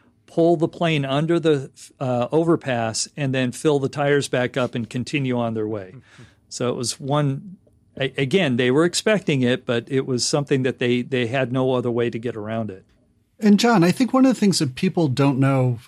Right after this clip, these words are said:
Speaker 2: or people that haven't been to the Reagan Library don't know, is it's actually up on top of a hill.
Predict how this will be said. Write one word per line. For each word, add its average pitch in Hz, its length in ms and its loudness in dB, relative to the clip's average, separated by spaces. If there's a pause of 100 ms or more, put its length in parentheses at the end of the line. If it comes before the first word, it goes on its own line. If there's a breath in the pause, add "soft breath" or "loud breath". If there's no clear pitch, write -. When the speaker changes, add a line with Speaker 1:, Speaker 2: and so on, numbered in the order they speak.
Speaker 2:
or 127 160 0
people 151 320 -2
that 127 160 0
haven't 139 240 2
been 131 240 4
to 131 100 -2
the 120 140 -2
Reagan 127 300 0
Library 120 440 -2
don't 113 240 -2
know, 127 220 2
is 113 180 -2
it's 131 160 -2
actually 160 480 0 (240)
up 156 320 -2
on 131 320 2
top 131 340 -4
of 123 140 -4
a 120 60 -4
hill. 117 400 0